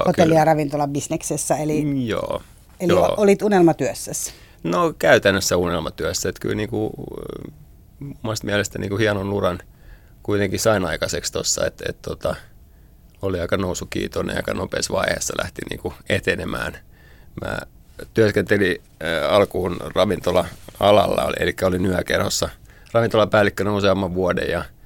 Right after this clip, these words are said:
Speaker 2: sit meillä syntyi toi ensimmäinen lapsi Mandi, ja, ja kaksituhatta kymmenen, niin silloin päätin, että nyt ehkä tää yöelämä saa loppua, ja, ja, ja siirryin sitten päivähommiin. Eli nyt sitten tohon myyntipuolelle, ja sitä kautta, niin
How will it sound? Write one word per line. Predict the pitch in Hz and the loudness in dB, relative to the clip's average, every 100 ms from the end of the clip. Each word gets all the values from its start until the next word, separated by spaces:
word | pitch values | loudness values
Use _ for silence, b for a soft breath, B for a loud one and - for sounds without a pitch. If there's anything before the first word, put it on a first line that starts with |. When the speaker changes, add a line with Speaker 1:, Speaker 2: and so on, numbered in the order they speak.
| b | b
Speaker 2:
sit | - - | -16 -8
meillä | 95 | -6
syntyi | 87 85 87 | -4 -6 -6
toi | - 90 87 - - b b b b b | -4 -2 -2 -6 -20 b b b b b
ensimmäinen | 107 101 101 101 98 95 - | -4 0 0 0 0 -2 -4
lapsi | 101 101 - - 95 - - | 0 2 2 0 -2 -2 -8
Mandi, | 101 101 90 90 | -4 -2 -2 0
ja, | 87 - | 0 0
ja | - - - - | -2 -4 -8 -10
kaksituhatta | 87 - 101 | -8 -6 -6
kymmenen, | - 101 82 76 87 | -2 -2 -2 -6 -6
niin | |
silloin | - 95 87 - - | -4 -2 -4 -8 -8
päätin, | - 82 - | -2 -2 -2
että | - 82 | -6 -6
nyt | - | -8
ehkä | - - - | -8 -8 -4
tää | - 71 | -2 0
yöelämä | 104 92 80 - | 2 2 -2 -4
saa | - - | -4 -4
loppua, | - - - - | -6 -10 0 0
ja, | 90 - - - - - | 0 -6 -20 -20 -18 -4
ja, | 92 | -2
ja | - - | -2 -6
siirryin | - 90 - | -4 -4 -4
sitten | - - 90 - - | -8 -12 -14 -14 -4
päivähommiin. | - 90 90 - - - - b b b b | -2 0 -4 -8 -12 -16 -20 b b b b
Eli | 87 90 | -6 -4
nyt | 92 | -4
sitten | - 95 95 | -6 -8 -4
tohon | 92 92 | -2 0
myyntipuolelle, | 95 85 - 90 87 - - | -2 -4 -4 -2 -2 -2 -2
ja | - - - - - - - | -4 -6 -20 -20 -20 -20 -10
sitä | - | -2
kautta, | 98 85 - | 0 -2 -6
niin | 92 | -8